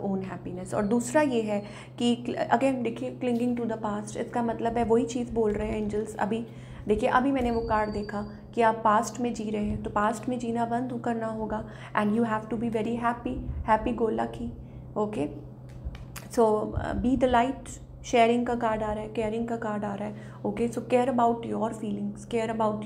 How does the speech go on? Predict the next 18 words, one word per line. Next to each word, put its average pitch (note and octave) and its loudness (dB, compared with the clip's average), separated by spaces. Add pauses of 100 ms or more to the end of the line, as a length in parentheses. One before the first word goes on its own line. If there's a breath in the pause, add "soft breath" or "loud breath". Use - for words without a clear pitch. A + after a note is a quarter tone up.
(100)
yourself, G#3 -2
okay। A3 -8 (380 loud breath)
ये A#3 6
बहुत A3+ 4
ज़रूरी G#3 2
है G#3+ -2
इस G#3 -6
time G#3 -2
पे, A3+ -2 (300 loud breath)
अ, G3+ 2 (100)
तभी G#3+ 4
आप G#3 -2
आगे G3 -2
बढ़ G3+ -4
पाएंगे। G3+ -6
And G#3+ -6
free D4 6
yourself, - 0